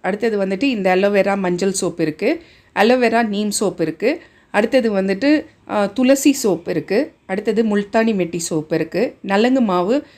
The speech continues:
நம்ம ரெடி பண்றோம் இல்லைங்களா, நம்மளோட ஓன் ப்ராடக்ட், அந்த நலங்கு மாவோட சோப்பு இருக்கு, கஸ்தூரி மஞ்சள் சோப்பு இருக்கு. இந்த மாதிரி எல்லா variety of சோப்பும் நம்ம கிட்ட இருக்குங்க. எல்லாமே purely ஹெர்பல் தான், எதுவுமே கெமிக்கல் கிடையாது.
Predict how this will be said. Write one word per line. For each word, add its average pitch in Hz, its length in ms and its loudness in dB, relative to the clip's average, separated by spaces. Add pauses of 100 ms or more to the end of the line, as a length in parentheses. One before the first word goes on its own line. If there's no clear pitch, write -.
(120)
நம்ம 202 220 0
ரெடி 202 200 0
பண்றோம் 185 380 0
இல்லைங்களா, 170 360 -2 (100)
நம்மளோட 180 340 -2 (100)
ஓன் 214 200 -2
ப்ராடக்ட், 160 400 0
அந்த 190 200 -2
நலங்கு 196 360 2
மாவோட 180 920 -2
சோப்பு 180 440 0
இருக்கு, 190 380 -2 (220)
கஸ்தூரி 294 500 2
மஞ்சள் 175 360 0
சோப்பு 160 400 -4
இருக்கு. 175 480 -2 (380)
இந்த 262 220 6
மாதிரி 285 300 4
எல்லா 269 460 4
variety 233 460 2
of 190 140 0 (100)
சோப்பும் 185 420 -4
நம்ம 214 240 0
கிட்ட 185 320 0
இருக்குங்க. 180 460 -2
எல்லாமே 226 800 0
purely 208 640 2
ஹெர்பல் 185 420 0
தான், 196 280 -2 (280)
எதுவுமே 254 460 2
கெமிக்கல் 220 540 0
கிடையாது. 175 680 0